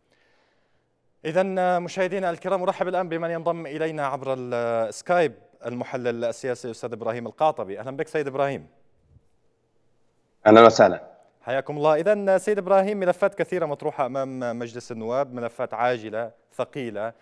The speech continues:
Speaker 1: بدأها البرلمان ربما باستعراض الموازنة، آه، آه، وحديث، آه، رئيس، آه، آه، الحكومة، آه، فيما يتعلق بالتقرير المالي. كيف وجدت،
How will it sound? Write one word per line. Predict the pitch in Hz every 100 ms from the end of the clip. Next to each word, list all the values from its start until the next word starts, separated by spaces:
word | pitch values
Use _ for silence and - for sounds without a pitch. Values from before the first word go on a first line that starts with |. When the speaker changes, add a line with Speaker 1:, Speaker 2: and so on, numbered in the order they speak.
| _ _ _
Speaker 1:
بدأها | 135 170 185 160 151
البرلمان | 139 131 131 135 147 139
ربما | 139 120 139 147
باستعراض | 127 - 123 113 127 113
الموازنة، | 107 110 120 107 107 107
آه، | 113 -
آه، | 110 107 104 107 - 110
وحديث، | 110 110 104 104 - 113 120 - -
آه، | 104 101 98
رئيس، | 101 104 113 - -
آه، | 92 92 92 _ _ _ _ -
آه، | 101 98 -
الحكومة، | 107 - 117 - 139 131
آه، | 117 117 - 117
فيما | 107 120 117
يتعلق | 113 120 120 110 110
بالتقرير | 110 - - 113 104 98
المالي. | 98 110 95 87 _ _
كيف | 156 165 - 262 233 214 -
وجدت، | 156 180 165 202 - -